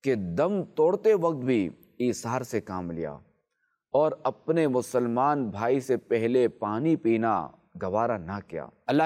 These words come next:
کریم کے آخری نبی صلی اللہ علیہ وآلہ وسلم کا فرمان مغفرت نشان ہے، جو شخص کسی چیز کی خواہش رکھتا ہو پھر اس خواہش کو روک کر اپنے اوپر کسی اور کو ترجیح دے تو اللہ کریم اسے بخش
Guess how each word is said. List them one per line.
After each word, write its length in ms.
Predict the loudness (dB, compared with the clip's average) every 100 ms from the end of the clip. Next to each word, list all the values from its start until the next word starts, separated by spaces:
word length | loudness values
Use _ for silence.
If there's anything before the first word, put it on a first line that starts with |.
| 2
کریم 200 | 2 2
کے 60 |
آخری 260 | 2 2 0
نبی 300 | 2 4 2
صلی 220 | 2 0
اللہ 140 | 2 2
علیہ 380 | 2 2 2
وآلہ 400 | 4 2 4 2
وسلم 500 | 2 2 0 -2 -2
کا 160 | 2 2
فرمان 460 | 2 -2 0 0 2
مغفرت 440 | 0 0 0 0
نشان 420 | 0 -2 -2 -2
ہے، 140 | -2 -4 _ _ _ _ -12
جو 280 | 0 2 2
شخص 320 | 2 0 -2
کسی 220 | -6 0 0
چیز 300 | 2 0 2
کی 120 | -2
خواہش 380 | 0 0 0 0
رکھتا 280 | 0 0
ہو 200 | 0 0 -4 _ _ _ _ _ -2
پھر 200 | 0 2
اس 180 | 0 -2
خواہش 400 | -2 0 2 0
کو 180 | 0 2
روک 340 | 4 2 2
کر 160 | 0 2 0 -4
اپنے 320 | -6 -2 0
اوپر 400 | 2 2 0 0
کسی 380 | -4 -10 -8 -6
اور 340 | -2 2 2
کو 180 | 2 0
ترجیح 400 | 2 0 2 2 2
دے 240 | 0 -2 -8 _ _ _ _ _ _
تو 100 | 2
اللہ 280 | 2 2 0 0
کریم 400 | 2 4 4 2 -2
اسے 340 | -6 -2 -2
بخش 400 | 0 -4 -6 -6